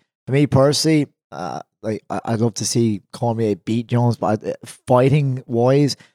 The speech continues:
I don't see how he does. I, I don't, I don't see, I, I don't see a weakness at the moment in John Jones. I, I,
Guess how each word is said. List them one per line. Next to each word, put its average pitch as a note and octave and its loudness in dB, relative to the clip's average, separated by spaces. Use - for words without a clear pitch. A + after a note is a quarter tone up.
I A#2 -2
don't C3 0
see - 0
how A#2+ 4
he A2+ 4
does. A2 2
I, A2+ -2
I A2+ 2
don't, A#2 2
I A#2 4
don't C3 2
see, C3 4
I, G2+ -2
I - 2
don't C3+ 2
see C3+ 2
a A2+ 2
weakness A#2+ 0
at G#2 -2
the A2+ -2
moment G#2+ -4
in G#2 -4
John G#2 0
Jones. G#2+ -2
I, F#2 -2
I, - -2